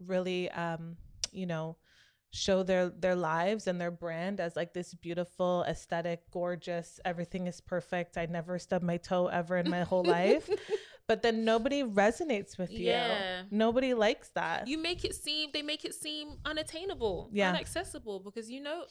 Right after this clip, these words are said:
Speaker 2: I'm like, my life is not like that. I don't think it could
Speaker 1: No.
Speaker 2: ever be like that. So you
Speaker 1: No.
Speaker 2: just don't feel connected.
Speaker 1: Yeah, and you don't trust them.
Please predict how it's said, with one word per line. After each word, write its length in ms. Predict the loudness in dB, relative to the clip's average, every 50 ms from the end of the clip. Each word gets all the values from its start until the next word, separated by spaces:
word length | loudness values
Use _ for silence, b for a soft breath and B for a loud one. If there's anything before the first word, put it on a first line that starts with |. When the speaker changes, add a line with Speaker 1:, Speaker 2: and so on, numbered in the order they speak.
| -10 -8
Speaker 2:
I'm 160 | -8 -8 -6
like, 300 | -8 -10 -10 -10 -12 -18 _ _ _ _ _ _
my 200 | -12 -8 -8 -6
life 260 | -4 -6 -6 -6 -10
is 80 | -12 -14
not 140 | -12 -10 -8
like 220 | -8 -8 -8 -8
that. 200 | -8 -6 -6 -6 -6 -6
I 60 | -6
don't 180 | -6 -6 -2
think 160 | -2 0 0 0
it 100 | 0 2
could 100 | 2 2
Speaker 1:
No. 100 | 2 2
Speaker 2:
ever 120 | 0 -2 -4
be 160 | -4 -4 -2
like 240 | -2 -2 -4 -4 -6
that. 240 | -8 -8 -8 -10 -12 B B B B -2
So 260 | -2 0 2 4 4 4 2
you 60 | 2 0
Speaker 1:
No. 20 |
Speaker 2:
just 220 | -2 -6 -8 -4 -2
don't 200 | -2 -2 -2 -6
feel 600 | -8 -12 -8 -6 -4 -2 -2 0 -2 -2 -4 -6
connected. 760 | -8 -8 -8 -4 -4 -4 -6 -6 _ -8 -6 -6 -6 -10 -14 -8
Speaker 1:
Yeah, 220 | -4 -2 0 0 2
and 400 | 2 2 2 2 2 0 -2 -6 _
you 100 | -2 0
don't 180 | 2 2 2 0
trust 280 | 0 -2 -4 -4 -4
them. 260 | -8 -8 -8 -10 -12